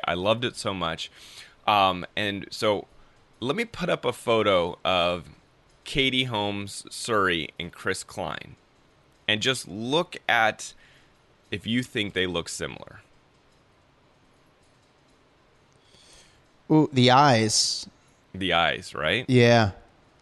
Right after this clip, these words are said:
Speaker 1: So this is what a lot of po-, people pointed to, was like, "Look how similar they are. Suri doesn't look so much like Tom. She looks more like Chris." Um, here was my other thought.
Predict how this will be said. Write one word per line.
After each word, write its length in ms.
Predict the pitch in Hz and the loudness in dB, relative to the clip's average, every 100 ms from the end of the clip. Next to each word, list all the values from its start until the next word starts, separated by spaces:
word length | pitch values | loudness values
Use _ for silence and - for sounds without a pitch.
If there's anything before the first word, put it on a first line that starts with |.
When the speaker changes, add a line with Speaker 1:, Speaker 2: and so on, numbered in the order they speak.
| _ _ _ - - - | _ _ _ -20 -20 -20
Speaker 1:
So 180 | - 110 | -10 -6
this 260 | 107 135 151 | 0 0 0
is 120 | 127 | -2
what 220 | 120 110 | 2 2
a 60 | 92 | 2
lot 180 | 95 92 | 2 0
of 60 | |
po-, 200 | - 87 - | 0 -6 -6
people 260 | - 104 85 | -10 -6 -6
pointed 320 | - 80 78 | -4 -6 -6
to, 160 | - 64 | -8 -10
was 160 | 64 62 | -12 -6
like, 280 | 53 60 - - - _ | -6 -6 -12 -20 -20 _
"Look 300 | - 117 127 | -8 -6 -6
how 240 | 139 110 107 | -4 -2 -2
similar 460 | - 120 107 98 | -6 -8 -6 -8
they 220 | 85 107 | -2 0
are. 480 | 123 123 120 113 113 - - - _ _ | 4 4 6 4 0 -6 -20 -20 _ _
Suri 400 | - 131 117 120 | -12 -4 -2 0
doesn't 300 | 101 87 76 | -2 -4 -8
look 120 | 87 | -10
so 140 | - 80 | -10 -12
much 280 | 80 - | -12 -12
like 140 | - - | -14 -14
Tom. 380 | - 156 139 135 | -12 -2 0 0
She 160 | 123 - | -4 -8
looks 260 | 85 - | -10 -10
more 200 | - 73 | -14 -14
like 240 | 57 52 _ | -14 -16 _
Chris." 600 | - 175 147 139 - - - - _ _ _ - | -6 -2 0 -2 -6 -12 -18 -20 _ _ _ -6
Um, 440 | 98 101 92 85 80 - - _ | 0 4 2 0 -12 -20 -20 _
here 260 | - - 170 | -18 -8 -6
was 180 | 381 294 | -6 -6
my 120 | 269 | -6
other 160 | 110 139 | -4 -4
thought. 320 | - 50 50 | -4 -4 -6